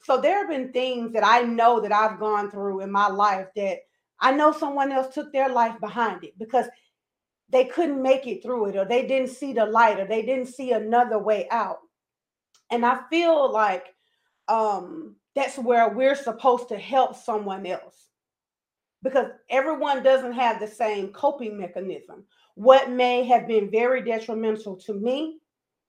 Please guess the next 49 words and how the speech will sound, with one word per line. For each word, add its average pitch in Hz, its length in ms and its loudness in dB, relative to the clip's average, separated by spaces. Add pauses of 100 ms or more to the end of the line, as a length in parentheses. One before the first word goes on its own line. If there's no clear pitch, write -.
(120)
could 302 100 -2
have 254 80 2
been 226 160 0
something 262 440 -2
that 214 180 0
the 208 60 -4
next 226 360 -2
person 233 380 -2
would 214 120 0
have 196 100 -4
went 220 220 -2
through 208 180 -4
with 180 140 -4
a 180 40 -4
breeze. 190 340 -8 (880)
But 247 120 4
then 233 200 4
something 277 440 0
that 220 180 4
the 202 80 -6
next 233 380 0
person, 233 320 0
it 214 200 4
could 240 140 2
have 202 180 -6
took 269 300 0
them 254 160 2
out 233 400 2
or 190 240 2
almost 220 500 6
took 220 220 -2
them 202 160 -6
out. 180 300 -4 (200)
It 247 140 2
may 240 320 6
not 226 320 2
have 202 160 -6
been 214 340 -2 (380)
that 226 300 8
detrimental 220 760 -2
to 311 300 0
me. - 320 -10 (500)
So 269 180 2
I 247 120 4
think 294 340 -4
that 233 160 2
it's 233 220 -8
meant 247 340 -4
for 220 160 -2